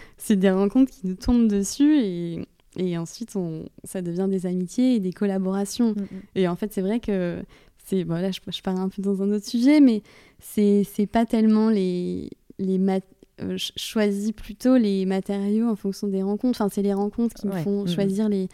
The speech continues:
Speaker 1: quelque part les techniques et les ateliers dans lesquels je vais aller travailler.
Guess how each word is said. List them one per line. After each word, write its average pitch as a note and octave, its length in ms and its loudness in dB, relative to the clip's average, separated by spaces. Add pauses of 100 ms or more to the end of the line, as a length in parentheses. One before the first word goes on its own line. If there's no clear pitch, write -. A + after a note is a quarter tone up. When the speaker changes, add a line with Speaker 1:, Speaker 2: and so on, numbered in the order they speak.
(280)
Speaker 1:
quelque F#3+ 260 0
part G#3+ 180 4
les G3+ 120 2
techniques A3 420 2
et - 20 2
les G3 180 2
ateliers G3 300 0
dans G3 120 2
lesquels F#3+ 300 0
je G3+ 100 -2
vais G3 80 2
aller F#3+ 160 0
travailler. G3 460 -2